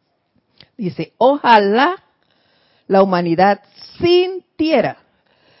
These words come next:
la magnífica oportunidad que tiene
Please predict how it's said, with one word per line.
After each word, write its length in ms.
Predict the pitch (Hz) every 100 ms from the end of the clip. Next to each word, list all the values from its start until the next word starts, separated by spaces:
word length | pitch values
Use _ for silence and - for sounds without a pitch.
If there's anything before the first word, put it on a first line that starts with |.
| _
la 160 | 185 196
magnífica 720 | 185 180 208 294 - 349 247
oportunidad 680 | 202 185 185 185 180 202 233
que 200 | _ 226
tiene 540 | 202 277 285 180 156